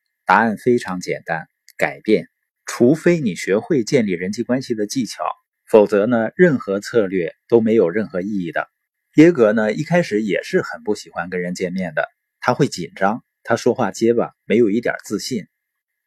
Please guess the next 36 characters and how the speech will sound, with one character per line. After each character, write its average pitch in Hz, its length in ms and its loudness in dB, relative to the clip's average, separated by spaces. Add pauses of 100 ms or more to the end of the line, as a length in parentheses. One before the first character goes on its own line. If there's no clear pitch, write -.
他 151 160 2
认 165 180 6
为 107 200 0
呢， 110 220 0
成 117 260 -6
功 160 160 -2
者 85 180 -4
不 92 140 -4
会 131 160 2
对 101 140 0
他 95 140 -8
感 - 180 -8
兴 87 220 -10
趣 76 180 -14
的， - 140 -8 (220)
不 - 120 4
会 160 160 4
对 113 140 0
他 127 160 -6
的 123 120 -6
话 110 240 0
感 - 200 -10
兴 80 200 -12
趣， - 200 -18 (440)
因 120 120 4
为 120 120 6
他 107 200 -8
还 113 80 -4
没 113 100 -2
有 110 140 2
取 - 160 -12
得 85 140 -4
任 104 160 -2
何 90 140 -8
成 - 220 -12
功。 104 220 -2